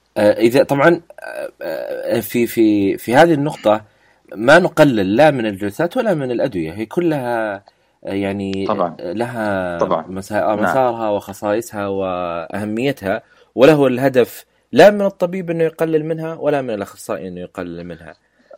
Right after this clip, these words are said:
Speaker 2: آه، بالط-، بالطبع. أنا ذ-، زي ما ذكرت في بداية المقابلة أن العلاج النفسي ليس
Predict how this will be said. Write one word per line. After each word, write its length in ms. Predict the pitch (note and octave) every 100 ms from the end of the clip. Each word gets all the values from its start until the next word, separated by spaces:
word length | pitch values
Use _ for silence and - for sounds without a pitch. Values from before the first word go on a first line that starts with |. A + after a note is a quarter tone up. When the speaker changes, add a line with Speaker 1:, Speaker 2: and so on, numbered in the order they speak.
| _ -
Speaker 2:
آه، 500 | - D#2+ E2 D#2+ D2
بالط-، 240 | G#2+ G#2
بالطبع. 520 | - - D#3 C3 G2 A2
أنا 220 | A#2 A#2+
ذ-، 160 | A2+ B2+
زي 160 | B2
ما 120 | D3
ذكرت 340 | C3+ A#2 D3 A#2
في 120 | A2
بداية 300 | G#2 B2+ C#3 -
المقابلة 580 | A#2 - G3 F#3+ F#3+
أن 360 | F#3 D3+ D3 C#3+
العلاج 760 | C#3+ D3+ C3 A2+ A#2+ D#3+ D#3 B2
النفسي 460 | B2+ D3+ - C3+
ليس 340 | B2 D#3+ -